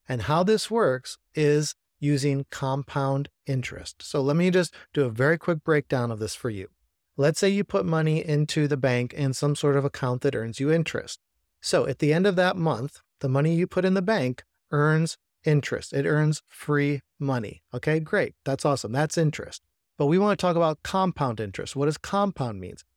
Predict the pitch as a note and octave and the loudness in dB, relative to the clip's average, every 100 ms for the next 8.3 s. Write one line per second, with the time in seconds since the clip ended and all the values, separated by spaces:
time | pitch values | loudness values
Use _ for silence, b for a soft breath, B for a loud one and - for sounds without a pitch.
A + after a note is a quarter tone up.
0 | _ D3 D3+ F3+ F3+ F#3+ E3 D3 D#3 D3 | _ 0 2 4 2 2 2 2 0 -2
1 | - C3 B2+ D#3+ C3 - - - _ _ | -4 -6 -4 -2 -2 -6 -14 -18 _ _
2 | - G#3+ D#3+ - _ _ _ _ _ _ | -2 2 2 -2 _ _ _ _ _ _
3 | _ _ D3 G3+ - E3+ B2+ - _ _ | _ _ 0 0 0 -2 -4 -6 _ _
4 | _ _ C3+ D3 G#3 A3 G3+ G3+ - G3+ | _ _ 0 2 4 4 2 0 0 2
5 | G#3 D#3+ A#2 D3 C#3+ D3 E3 D#3 - D#3+ | 4 4 2 0 0 0 0 0 0 0
6 | B2 B2 - D#3 D3 D3 D#3 F#3+ G#3 D3 | 0 -4 0 2 4 4 2 0 -2 0
7 | F3+ - G#3+ G#3+ F3+ E3+ E3 F3 D#3 F3 | 0 2 0 2 2 2 0 0 -2 0
8 | D3 A2+ F#2+ | 0 0 -6